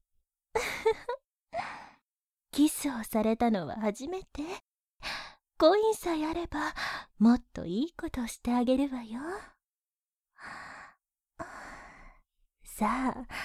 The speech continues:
どうする？はい、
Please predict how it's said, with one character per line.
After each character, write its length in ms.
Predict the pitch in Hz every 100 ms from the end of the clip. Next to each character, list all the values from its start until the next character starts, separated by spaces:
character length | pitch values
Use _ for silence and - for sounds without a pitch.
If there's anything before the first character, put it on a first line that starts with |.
| - - - -
ど 180 | 165 190
う 60 | 311
す 260 | - 359
る？ 240 | 294 311 415 - _ _ _ _ _ _ _ _ _ _ _ _ _ _ _ _ _ _ _ _ _ _ _ _ _ _ _ _ _ -
は 320 | 440 359 302
い、 40 | 440